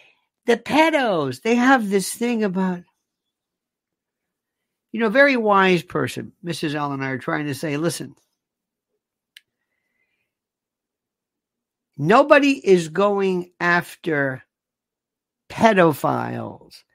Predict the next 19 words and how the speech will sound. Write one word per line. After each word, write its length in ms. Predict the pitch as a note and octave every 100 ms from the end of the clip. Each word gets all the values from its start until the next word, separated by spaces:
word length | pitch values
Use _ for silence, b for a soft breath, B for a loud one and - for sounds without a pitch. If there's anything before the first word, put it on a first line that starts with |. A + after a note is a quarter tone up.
| _ _ _ _ _ _ -
They're 160 | C#3
going 480 | B2+ F3 F#3+ G3 F3+
after 560 | E3 E3 - - D3+ C#3+
human 800 | - - F#3+ G3 F#3 F3 D#3+ C#3+
trafficking." 920 | - - E3+ D#3+ D#3 C#3 D#3 - B2+
You 80 | G3+
know, 140 | A#3+
a 20 | G#3
lot 200 | C#4+ F4+
of 100 | D4+
people 260 | G3+ E3
fantasize 800 | - E3 D#3+ D#3 C3 C#3+ C#3 C3
about 340 | A#2+ A#2+ B2 _ -
cannibalism, 800 | - G#3+ E3 B2+ A2+ G#2+ F2+ - _ _ _ _ -
okay? 300 | E3 A3+ C4 b b b b b
They 360 | C3 G3 F#3 F3
think 760 | - - F#4+ F4+ G3 F3 - _ _ _ _ _ -
about 520 | F3+ E3+ F3+ E3 D#3+ _ _ _ -
cannibalism. 840 | - F4+ F4+ G3+ C3 A#2 - -